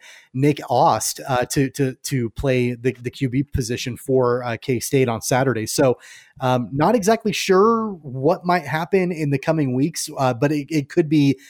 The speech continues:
either Nick Ost or Will Howard, I guess, moving forward. We're not exactly sure about that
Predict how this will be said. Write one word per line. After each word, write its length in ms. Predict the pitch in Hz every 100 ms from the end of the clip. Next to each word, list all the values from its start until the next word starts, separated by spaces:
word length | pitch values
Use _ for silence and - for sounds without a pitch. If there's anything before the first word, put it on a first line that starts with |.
| - _ -
either 240 | 135 147 147
Nick 220 | 147 151 143
Ost 340 | 139 175 - -
or 240 | 135 151
Will 220 | 143 160 135
Howard, 420 | 135 156 160 113
I 60 |
guess, 240 | 117 120 -
moving 240 | 127 120
forward. 300 | - 139 120
We're 100 | 113
not 180 | 117 120
exactly 380 | 110 123 120 120
sure 220 | - 131
about 240 | 120 113
that 200 | 120 110